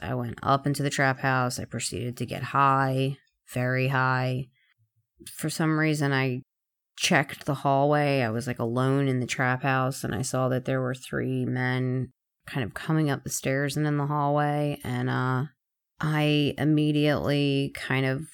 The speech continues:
went into, like, high alert, and we got into a tussle, and I went out a second story window, and, um, I remember hitting the ground. It was this weird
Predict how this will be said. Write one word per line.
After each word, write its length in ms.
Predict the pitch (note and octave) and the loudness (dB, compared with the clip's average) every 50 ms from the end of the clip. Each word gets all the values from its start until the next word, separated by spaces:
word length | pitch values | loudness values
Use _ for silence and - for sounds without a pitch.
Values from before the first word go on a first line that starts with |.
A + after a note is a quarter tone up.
| - - | -16 -8
went 280 | - C3 A#2+ A#2+ C3 | -4 -2 -2 0 0
into, 340 | B2 B2 B2+ C3 C3 - C3+ | 0 0 0 -2 -2 -2 -2
like, 200 | C3 B2 B2 A#2+ | -2 0 -2 -4
high 320 | - - - - C3 B2+ B2+ | -6 -6 -4 0 0 2 2
alert, 520 | B2+ B2 A#2+ A#2+ A#2+ A#2+ C3 D3+ E3 - - - - _ | 0 0 0 -2 -2 -2 -2 -2 -2 -4 -6 -14 -14 _
and 480 | - A#2+ C3 C3 C3 B2+ C3 C3 A#2+ A2 | -6 -2 -2 0 0 0 0 -2 -2 0
we 160 | C3 C3 B2 | 0 -2 0
got 240 | B2+ B2 B2 B2+ B2+ | 0 0 0 2 2
into 340 | B2+ B2+ B2 B2+ - C#3+ C#3+ | 0 0 0 0 0 0 0
a 60 | B2 | 0
tussle, 720 | - - - C3 C3 - - D#3 D3+ D3+ D#3+ E3 - - - | -2 -2 -2 -2 -2 0 0 0 2 2 2 0 -2 -4 -4
and 120 | C#3 C3+ | -2 0
I 140 | B2+ C3 C3 | 0 0 0
went 180 | C3 B2+ C3 C3 | 0 0 0 0
out 140 | C3 C3 C3 | 0 0 -2
a 40 | |
second 380 | B2+ - - A2 - - B2 A2+ | -2 -2 -4 -6 -4 -4 -6 -6
story 360 | - - - A#2+ G#2+ B2 B2+ | -4 -4 -4 -4 -2 -2 -2
window, 640 | B2+ C3 C3 C3+ C#3 C#3+ C#3+ D3+ D3+ D#3 D#3+ E3 D#3+ - - | -2 0 0 2 2 4 4 4 4 4 2 2 0 -4 -8
and, 640 | - C3+ C3 B2+ B2 B2 B2+ B2+ B2+ B2+ B2+ B2+ C#3 C3+ B2+ _ _ _ _ _ _ _ _ _ _ _ _ _ _ _ _ _ _ _ _ _ _ _ _ _ _ _ _ _ _ _ _ _ _ _ - - | -8 -6 -4 -2 -2 0 0 0 0 0 0 -2 -4 -4 -10 _ _ _ _ _ _ _ _ _ _ _ _ _ _ _ _ _ _ _ _ _ _ _ _ _ _ _ _ _ _ _ _ _ _ _ -14 -10
um, 640 | C#3 C3+ C3+ C3+ F#2+ C2 A#1+ - - - - - - - - - _ _ _ _ _ _ _ _ _ _ _ _ | -8 -6 -6 -6 -6 -6 -6 -6 -8 -10 -14 -16 -20 -20 -20 -20 _ _ _ _ _ _ _ _ _ _ _ _
I 100 | - E3+ | -6 -2
remember 640 | C3 C3 C3+ C#3 C3+ C3 B2+ B2 B2 B2 B2 B2 | -2 0 0 2 2 0 2 2 0 0 0 0
hitting 400 | B2+ B2+ C3+ C#3 C3 C3+ C3+ C3 | 0 -2 -2 0 2 2 2 2
the 80 | C3 C3 | 0 0
ground. 680 | B2+ B2 A#2+ B2 B2+ C3 C#3 C#3+ D#3+ E3+ F#3+ G3 - - - - - - _ _ _ _ _ _ _ _ _ _ _ _ _ _ | -2 -4 -2 -2 0 2 2 4 4 4 2 0 -2 -6 -14 -20 -20 -20 _ _ _ _ _ _ _ _ _ _ _ _ _ _
It 80 | - C#3 | -4 -2
was 220 | C3+ C3+ C3+ C3+ | 0 0 -2 -2
this 380 | C3 B2 C3 - - - - - - - - - - - | -2 -2 -2 -2 -4 -6 -8 -10 -14 -14 -14 -14 -16 -16
weird 560 | - - - D3+ C#3+ D3 D#3+ D#3+ D3+ C#3+ - | -16 -8 -4 -2 0 2 2 2 0 0 -4